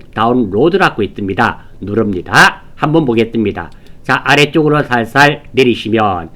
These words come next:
자, 아래쪽에 여기에 나와 있습니다. 아, 학원 안내, 교재 안내 나와 있고요. 여기에 교육용 프로그램 다운로드,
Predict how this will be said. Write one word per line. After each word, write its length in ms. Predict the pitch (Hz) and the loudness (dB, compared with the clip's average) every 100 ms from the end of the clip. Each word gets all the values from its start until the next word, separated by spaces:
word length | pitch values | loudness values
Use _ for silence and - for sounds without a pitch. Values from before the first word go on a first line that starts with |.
| - - - | -18 -20 -8
자, 380 | 98 123 160 - | 0 2 2 0
아래쪽에 840 | 113 117 110 85 85 135 196 - - - 110 | -2 -2 -4 -6 -2 0 0 -2 -16 -2 2
여기에 560 | 131 127 151 - - - | 2 6 4 4 -2 -4
나와 280 | 123 156 139 | 2 2 2
있습니다. 520 | - 113 107 101 87 - - - - | -2 -4 -4 -6 -10 -16 -20 -14 -10
아, 80 | |
학원 380 | 95 139 143 147 | -6 -2 0 0
안내, 440 | 139 135 139 139 - | 2 4 4 2 0
교재 300 | 110 107 135 | -2 2 2
안내 420 | 123 120 139 - | 2 2 2 0
나와 260 | 117 117 113 | -2 0 0
있고요. 640 | 101 82 78 82 156 180 - - - | -2 -8 -10 0 2 2 -4 -8 -2
여기에 580 | 143 113 131 120 - - - | 0 4 6 4 0 -14 -6
교육용 520 | 120 120 117 120 180 202 | 0 2 2 2 2 2
프로그램 520 | - 120 123 156 143 - - | -2 -2 2 2 0 -8 -6
다운로드, 560 | 117 117 113 107 110 | -2 0 2 0 -2